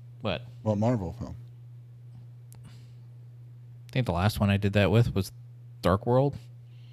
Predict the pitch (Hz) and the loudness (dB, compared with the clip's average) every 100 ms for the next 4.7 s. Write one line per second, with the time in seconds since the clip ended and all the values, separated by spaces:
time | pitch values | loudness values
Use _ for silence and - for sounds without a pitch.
0 | - - - - - 113 95 143 110 120 | -20 -20 -20 -20 -8 -6 -2 0 2 2
1 | 117 - 117 113 123 127 113 - 101 82 | 0 -4 -2 -2 -4 -8 -10 -10 -10 -10
2 | - - 101 107 - 104 107 101 101 101 | -12 -8 -6 -6 -8 -6 -4 -4 -4 -4
3 | 104 101 98 - - - - - - - | -4 -6 -8 -12 -20 -20 -20 -20 -20 -14
4 | - 104 104 101 - 98 | 2 6 6 6 2 -4